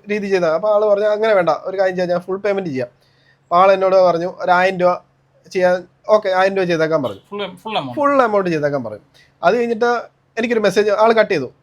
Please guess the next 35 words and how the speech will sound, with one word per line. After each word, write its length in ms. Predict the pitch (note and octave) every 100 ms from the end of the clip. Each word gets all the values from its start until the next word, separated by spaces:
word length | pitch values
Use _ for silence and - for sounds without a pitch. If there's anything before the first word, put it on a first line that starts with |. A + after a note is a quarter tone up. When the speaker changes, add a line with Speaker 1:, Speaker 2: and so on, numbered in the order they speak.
| G3
Speaker 1:
എനിക്കൊരു 200 | A3 G#3+
മെസ്സേജ് 320 | G#3 G3+ G3
വന്നു, 200 | C#3 A#2+ - _ _ D3+
ആ, 360 | D#3+ D#3+ D#3 D#3
ഇങ്ങനെ 360 | D#3 D#3 D#3 D3
ക്രെഡിറ്റ് 360 | D3 C#3+ D3
ആയിട്ടുണ്ട്, 280 | C#3+ C3+ C#3
പൈസ 260 | C3+ C3 D#3
ക്രെഡിറ്റ് 320 | C#3+ C3+ C#3
ആവണമെന്ന് 260 | C#3 C#3+
പറഞ്ഞ് 200 | D3 D3+ E3 - G3
സാധാ 220 | F#3+ G#3+
മെസ്സേജ്. 600 | F#3 F#3 D3 A2 _ - - -
അപ്പോൾ 180 | F3 G3
നമുക്ക് 200 | G#3 A3+
ആ 160 | B3 A#3+
മെസ്സേജ് 340 | G3+ F3+ A#3 C4
കണ്ടപ്പോൾ 380 | A#3 A3 A3+ A#3
തന്നെ 120 | A3+
എനിക്ക് 380 | G#3+ G#3 G#3+ G3+
ചെറിയൊരു 240 | F#3+ F#3+
ഡൗട്ട് 280 | E3+ E3+ F3
അടിച്ചു. 360 | D3+ C#3 D3+ -
Speaker 2:
ആ. 20 |
Speaker 1:
പ്രൈവറ്റ് 340 | B2 G#3+ B3 B3
നമ്പറിൽ 240 | G#3+ G#3
നിന്നാണ് 200 | G3+ E3
മെസ്സേജ് 280 | D#3 E3+ F#3
വന്നേ. 220 | D3+ A#2+ - _ _ -
അപ്പോൾ 220 | D3+ G3
അതിൽ 260 | E3 G3+ C4 C4+ A#3 G3 -
പ്രൈവറ്റ് 240 | E3+ F3 A#3+
നമ്പറിൽ 220 | A3+ A#3+
നിന്നാണ് 200 | C4 A#3
വന്നെങ്കിലും 560 | G3+ A3+ B3 A#3 C#4